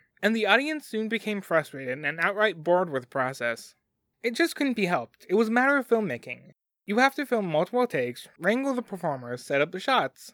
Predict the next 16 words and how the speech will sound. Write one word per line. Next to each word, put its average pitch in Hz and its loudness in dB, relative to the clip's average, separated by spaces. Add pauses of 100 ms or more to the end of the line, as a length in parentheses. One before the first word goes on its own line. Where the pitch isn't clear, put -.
(140)
It - -10
can 254 0
just 285 0
be 294 4
a 240 4
long, 175 2
arduous 139 -2
process. - -16 (720)
An 208 0
anonymous 262 2
source 202 0
close - -2
to 202 -14
the 165 -4
production 131 -4
said, 127 -4